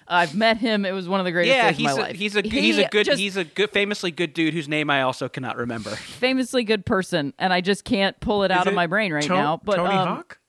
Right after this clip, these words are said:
Speaker 1: Thank you, Thomas
Speaker 2: <laughs>
Speaker 1: Wilson. <laughs> Yeah, Tony Hawk. Uh, he just looks like he's having so much
Speaker 2: Yeah.
Speaker 1: fun, you know, like, getting to do a slightly different thing, even though it's the same thing again. He also, I think, is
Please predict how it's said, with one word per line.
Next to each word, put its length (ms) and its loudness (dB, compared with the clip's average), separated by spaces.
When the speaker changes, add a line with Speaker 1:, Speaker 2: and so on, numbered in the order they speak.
Speaker 1:
Thank 260 2
you, 160 -2
Thomas 380 -2
Speaker 2:
<laughs> 0 -
Speaker 1:
Wilson. 480 -4
<laughs> 100 -20
Yeah, 240 4
Tony 280 0
Hawk. 340 -6
Uh, 260 2
he 200 2
just 220 2
looks 180 2
like 120 2
he's 160 0
having 240 4
so 240 2
much 240 2
Speaker 2:
Yeah. 140 -14
Speaker 1:
fun, 680 2
you 120 0
know, 200 4
like, 320 2
getting 340 0
to 80 0
do 340 0
a 80 4
slightly 480 0
different 360 0
thing, 460 0
even 300 -2
though 100 0
it's 120 -6
the 80 -8
same 280 -4
thing 220 -4
again. 300 -2
He 200 -2
also, 300 2
I 100 4
think, 220 -2
is 220 -4